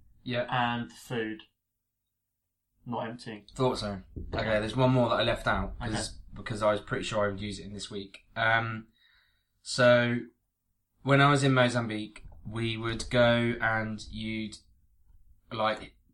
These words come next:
Speaker 1: feed people and give them medical attention and stuff like that. And then after that, we would pray for people and just basically ask God to do the stuff that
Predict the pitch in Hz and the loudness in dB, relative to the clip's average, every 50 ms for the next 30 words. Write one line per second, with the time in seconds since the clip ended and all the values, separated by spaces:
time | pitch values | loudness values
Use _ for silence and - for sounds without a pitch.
0 | _ _ _ _ _ _ _ _ - - - 131 127 123 117 117 - - - 117 | _ _ _ _ _ _ _ _ -20 -6 0 2 2 2 2 0 -2 -4 -4 -4
1 | 113 104 - 113 110 110 110 107 107 107 104 101 107 104 - 104 104 104 107 101 | -4 -4 -6 -8 -8 -8 -6 -6 -8 -8 -8 -10 -12 -12 -10 -8 -6 -4 -4 -6
2 | 98 - - 104 98 - 104 98 90 - - 101 101 95 - - 107 - - 104 | -6 -8 -10 -10 -10 -8 -10 -10 -10 -12 -10 -10 -10 -8 -8 -8 -8 -8 -6 -6
3 | 98 104 104 101 95 90 - - _ _ _ _ _ _ _ _ _ _ _ - | -4 -2 -2 -2 -2 -4 -6 -12 _ _ _ _ _ _ _ _ _ _ _ -10
4 | 113 113 120 120 - 131 139 139 139 135 - - 113 107 107 110 117 117 120 120 | -4 0 2 6 8 8 8 8 6 4 0 -6 -4 -2 -2 -2 -2 -2 -4 -6
5 | 117 113 113 110 110 110 107 - - - 127 127 123 123 - 101 - 107 101 95 | -4 -4 -4 -4 -4 -6 -6 -6 -2 0 2 2 2 0 -4 -8 -10 -10 -10 -10
6 | - 95 90 - - _ _ _ _ _ - 104 104 104 95 107 104 95 - - | -12 -14 -18 -18 -20 _ _ _ _ _ -10 -8 -8 -8 -8 -8 -10 -10 -6 -6
7 | 110 107 101 - 95 - - 101 101 101 101 101 101 - _ _ _ _ _ _ | -4 -4 -4 -6 -10 -12 -10 -10 -8 -8 -10 -12 -14 -18 _ _ _ _ _ _
8 | _ - - 104 110 110 107 - - - - - - _ _ _ _ _ _ - | _ -8 -2 0 0 0 0 -2 -4 -10 -12 -18 -20 _ _ _ _ _ _ -4
9 | 123 113 101 95 101 101 - - - - - 101 110 113 107 104 104 101 - - | -2 0 0 0 0 -2 -4 -6 -10 -10 -10 -8 -8 -8 -8 -8 -8 -8 -6 0
10 | - 107 101 - - - - - - 104 107 107 104 101 101 - - | 2 2 2 0 -2 -12 -20 -20 -10 -4 -2 0 0 0 -2 -4 -8